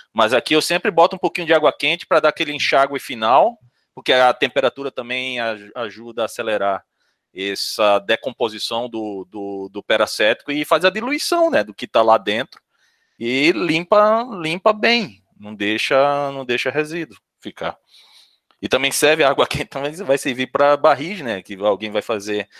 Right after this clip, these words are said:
é, o de aged aí em, em barril, é, basicamente água fervente que você termina colocando lá dentro pra, aí é um outro, é um outra, outro assunto pra poder a gente conversar, mas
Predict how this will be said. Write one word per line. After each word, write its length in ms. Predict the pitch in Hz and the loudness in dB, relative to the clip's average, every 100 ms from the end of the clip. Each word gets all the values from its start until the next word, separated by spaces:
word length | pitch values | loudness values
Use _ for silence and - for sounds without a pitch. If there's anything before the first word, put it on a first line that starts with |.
| - - _ | -20 -20 _
é, 160 | 104 107 | 2 4
o 120 | 113 | 2
de 120 | 110 113 110 | 2 2 2
aged 340 | 107 110 104 | 2 0 4
aí 200 | 101 101 | 2 2
em, 460 | 101 101 95 71 95 | -2 -8 -12 -14 -14
em 60 | |
barril, 1080 | 98 101 95 113 131 233 277 196 110 98 - _ _ _ - | 2 2 2 -2 0 2 2 2 0 -4 -12 _ _ _ -4
é, 280 | 110 101 95 | 2 2 4
basicamente 800 | 101 104 - 110 107 123 - 139 | 2 0 0 0 0 -6 -2 2
água 280 | 120 120 139 | 2 2 0
fervente 520 | - 147 151 220 - | 0 -2 -2 -6 -10
que 80 | 104 | -8
você 340 | 101 107 98 _ | -6 -4 -6 _
termina 260 | - 98 98 | -6 -4 -6
colocando 460 | - 98 - 98 95 | -6 -6 -4 -8 -6
lá 120 | 92 | -10
dentro 320 | 90 95 - | -10 -16 -16
pra, 320 | _ 113 127 - _ _ | _ -4 -4 -8 _ _
aí 160 | - 123 | 0 4
é 80 | 143 | 6
um 160 | 147 | 6
outro, 480 | 147 202 208 196 127 _ - - _ | 6 6 4 0 0 _ -20 -20 _
é 100 | 135 | -2
um 100 | 151 | 2
outra, 540 | 160 185 208 185 165 156 | 2 2 4 4 4 4
outro 300 | 151 170 175 | 2 2 0
assunto 520 | 156 - 175 156 123 | -2 -6 -6 -10 -8
pra 200 | - 127 | 0 0
poder 260 | 123 127 123 | 0 -4 -4
a 40 | |
gente 280 | 120 117 - | -4 -10 -12
conversar, 540 | 127 120 117 - 131 | -12 -6 -6 -2 -2
mas 320 | 139 131 - | -2 -10 -14